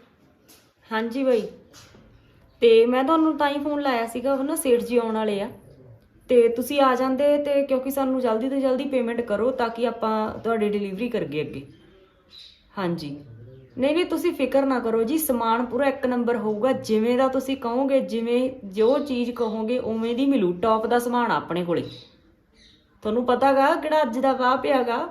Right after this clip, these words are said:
ਹਾਂਜੀ, ਹਾਂਜੀ, ਬਾਕੀ ਪੈਸਿਆਂ ਦਾ ਦੇਖ ਲਓ, ਤੁਹਾਡੇ ਨਾਲ ਡੀਲ ਹੋਈ ਹੈ ਤਿੰਨ ਮਹੀਨਿਆਂ ਚ ਪੰਜ ਲੱਖ ਰੁਪਏ ਦੀ। ਹਾਂਜੀ, ਹਾਂਜੀ,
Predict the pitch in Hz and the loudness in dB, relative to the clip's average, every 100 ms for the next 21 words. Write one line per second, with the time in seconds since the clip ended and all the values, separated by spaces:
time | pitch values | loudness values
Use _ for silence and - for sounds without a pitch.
0 | - - - - - - _ - _ _ | -12 -20 -20 -20 -20 -20 _ -20 _ _
1 | - - 202 185 214 196 165 156 160 220 | -20 -8 -6 -4 -2 -2 -4 -6 -4 -4
2 | 262 285 277 262 285 277 254 247 254 285 | -2 0 2 2 0 0 4 6 6 2
3 | 294 254 240 240 220 233 240 208 226 262 | 0 0 0 0 0 0 -2 0 0 0
4 | 254 226 220 262 240 220 220 214 - - | 0 -4 -2 -4 -4 -6 -8 -12 -12 -8
5 | 202 202 208 202 208 190 196 233 285 - | -6 -4 -6 -6 -10 -8 -6 -6 -8 -14
6 | - _ - - - - - - - _ | -20 _ -20 -20 -20 -20 -20 -20 -20 _
7 | - - _ 196 190 208 196 170 151 | -20 -20 _ -6 -4 -4 -4 -6 -10